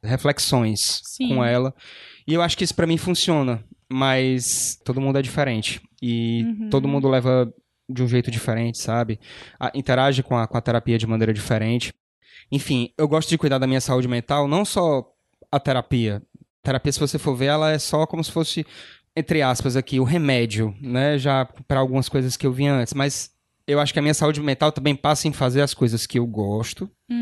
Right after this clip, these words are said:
Speaker 1: de
Speaker 2: Uhum,
Speaker 1: fazer,
Speaker 2: sim.
Speaker 1: de não me podar em fazer as coisas que eu gosto, de não me podar de estar com as pessoas que eu gosto e de expressar que eu gosto de estar com determinadas pessoas.
Speaker 2: Legal.
Speaker 1: Isso pra mim é muito importante,
Speaker 2: Uhum.
Speaker 1: entendeu?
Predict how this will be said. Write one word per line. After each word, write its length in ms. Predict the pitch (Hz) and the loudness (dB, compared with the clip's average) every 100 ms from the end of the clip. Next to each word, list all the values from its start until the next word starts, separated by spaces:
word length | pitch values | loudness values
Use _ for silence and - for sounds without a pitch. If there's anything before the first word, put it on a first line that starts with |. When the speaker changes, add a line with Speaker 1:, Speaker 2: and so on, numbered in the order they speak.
| 220 | -4
Speaker 1:
de 120 | 208 | -2
Speaker 2:
Uhum, 60 | 123 | 0
Speaker 1:
fazer, 480 | 190 120 107 110 139 | 0 0 0 0 0
Speaker 2:
sim. 300 | 233 208 196 | -2 -4 -2
Speaker 1:
de 120 | 127 | 0
não 100 | 127 | 2
me 120 | 135 | 0
podar 680 | - 139 131 120 120 143 165 | 0 -2 0 -2 0 2 2
em 80 | 165 | 0
fazer 300 | 143 123 120 | 0 2 0
as 120 | - | 0
coisas 320 | 117 110 - | -2 -2 -4
que 100 | - | -4
eu 80 | 110 | -4
gosto, 480 | 101 101 110 - 117 | -2 -2 -2 -6 -6
de 80 | 120 | -2
não 100 | 127 | -2
me 100 | 131 | -2
podar 420 | - 131 123 143 | 0 0 2 0
de 80 | 147 | 0
estar 180 | - 131 | 0 0
com 80 | 131 | 0
as 60 | |
pessoas 340 | - 123 - 113 | -2 -4 -2 -2
que 80 | 117 | -2
eu 60 | |
gosto 420 | 107 107 117 120 - - - | -2 -2 -4 -6 -14 -20 -6
e 60 | 131 | -2
de 100 | 135 | -2
expressar 600 | - 147 139 - 147 165 | 2 2 0 0 2 0
que 140 | - 147 | 0 0
eu 40 | |
gosto 320 | 127 131 - | 2 0 -2
de 120 | 127 | -6
estar 260 | 127 123 120 | -6 -4 -4
com 220 | - 120 110 | -6 -10 -6
determinadas 500 | 123 - 117 113 107 | -6 -2 -2 -2 -2
pessoas. 460 | - 117 - 107 123 | -2 -4 -2 0 2
Speaker 2:
Legal. 460 | 233 262 233 208 196 196 | 2 2 0 -2 -6 -6
Speaker 1:
Isso 220 | 131 143 - | 0 0 2
pra 100 | 135 | 2
mim 120 | 131 | 2
é 60 | |
muito 280 | 113 120 143 | 2 0 0
importante, 640 | 160 147 - 113 127 247 | 2 0 2 -2 0 -2
Speaker 2:
Uhum. 160 | 254 135 | -2 -2
Speaker 1:
entendeu? 360 | 117 113 123 | 0 0 0